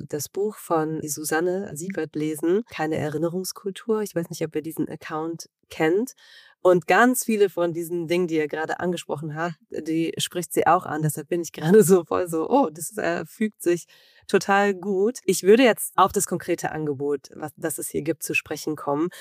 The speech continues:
Auch wenn man darüber, was wir jetzt gerade angesprochen haben, noch sehr viel mehr sagen könnte, ne? Auch so die Ansprüche einer pluralen Gesellschaft in der Er-, Erinnerungskultur, so eine zeitliche Ebene, aber auch so wie so von oben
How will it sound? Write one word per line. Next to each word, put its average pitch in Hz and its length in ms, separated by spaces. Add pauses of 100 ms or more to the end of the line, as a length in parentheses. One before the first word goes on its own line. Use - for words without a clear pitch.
(180)
Auch 180 200
wenn 175 140
man 175 160
darüber, 165 760
was 156 200
wir 165 80
jetzt 147 120
gerade 156 240
angesprochen 160 320
haben, 147 80
noch 147 140
sehr 180 560
viel 175 260
mehr 170 240
sagen 175 300
könnte, 175 320
ne? 170 200
Auch 165 200
so 165 160
die 156 180
Ansprüche 170 480
einer 151 280
pluralen 208 600
Gesellschaft 175 840
in 165 100
der 156 200
Er-, 156 240
Erinnerungskultur, 160 1300
so 165 200
eine 160 140
zeitliche 185 580
Ebene, 160 720
aber - 280
auch 147 100
so 147 200
wie 151 120
so 151 180
von - 240
oben 165 380